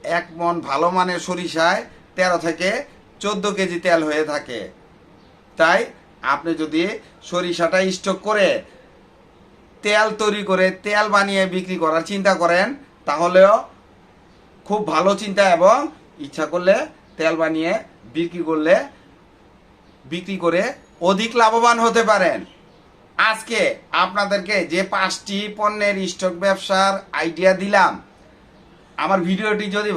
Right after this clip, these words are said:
ভালো লাগে, তাহলে একটা লাইক দিবেন, কমেন্ট করে জানাবেন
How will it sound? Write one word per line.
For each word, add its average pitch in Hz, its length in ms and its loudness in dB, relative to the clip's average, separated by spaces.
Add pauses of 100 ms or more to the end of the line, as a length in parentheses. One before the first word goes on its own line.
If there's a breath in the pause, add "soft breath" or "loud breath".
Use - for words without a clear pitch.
ভালো 160 160 2 (100)
লাগে, 185 260 0 (540)
তাহলে 170 300 2 (220)
একটা 165 240 -6
লাইক 151 160 0 (100)
দিবেন, 180 200 0 (120)
কমেন্ট 151 360 -6
করে 165 160 -4 (100)
জানাবেন 143 420 -4